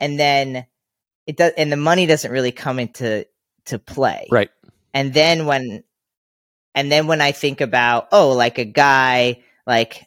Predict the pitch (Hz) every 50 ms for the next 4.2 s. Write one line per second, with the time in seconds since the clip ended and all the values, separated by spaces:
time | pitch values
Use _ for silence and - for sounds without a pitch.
0 | _ - 123 117 110 107 110 113 - 135 117 - - - 127 120 127 110 107 -
1 | - 127 120 120 - - 104 117 98 90 90 110 _ - 226 190 151 123 107 -
2 | - 160 170 175 170 156 170 160 127 107 - - - - - - 156 131 165 175
3 | 160 139 120 110 95 78 95 - - - 175 160 147 143 135 - - 170 147 131
4 | 107 101 95 95